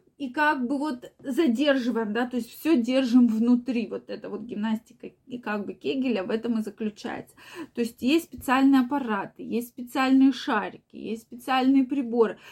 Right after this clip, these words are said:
то есть арсенал действительно огромный, да, огромный, абсолютно огромный арсенал разных, э, методик. Соответственно, э, вот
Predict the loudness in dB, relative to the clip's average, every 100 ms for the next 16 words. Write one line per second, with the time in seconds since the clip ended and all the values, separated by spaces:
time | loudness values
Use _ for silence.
0 | -18 -6 -6 -4 -2 -2 -2 -6 2 4
1 | 4 2 -2 -12 -14 -16 -4 -4 0 2
2 | 4 4 2 -2 0 2 2 2 4 6
3 | 6 6 2 -2 -4 -4 -2 -4 -2 0
4 | 2 2 2 -2 -6 -6 2 6 6 4
5 | 0 0 2 2 2 0 -4 -6 -6 0
6 | 4 4 0 -6 -20 -20 -2 6 6 6
7 | 2 2 2 2 -2 -2 0 2 0 0
8 | 4 4 4 0 -12 -12 -12 -8 -4 -4
9 | -2 -2 -2 -6 -4 0 0 2 2 0
10 | _ _ _ _ _ _ _ _ _ _
11 | _ _ _ _ -20 _ _ -20 -20 -20
12 | _ 2 4 4 4 2 2